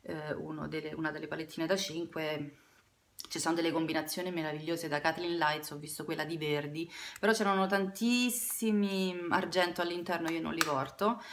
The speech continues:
Questi sono sicuramente dei colori che porterò e che sfrutterò di più, visto il costo e visto tutto.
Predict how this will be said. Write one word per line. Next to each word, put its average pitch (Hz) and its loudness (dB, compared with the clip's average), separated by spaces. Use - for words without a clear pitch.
Questi 190 -2
sono 170 0
sicuramente 170 -2
dei 160 -4
colori 156 -6
che 151 -6
porterò 143 -4
e - -12
che 175 -4
sfrutterò 160 -6
di 160 -8
più, 160 -4
visto 151 -6
il 202 -4
costo 143 0
e 139 -4
visto 139 -12
tutto. - -12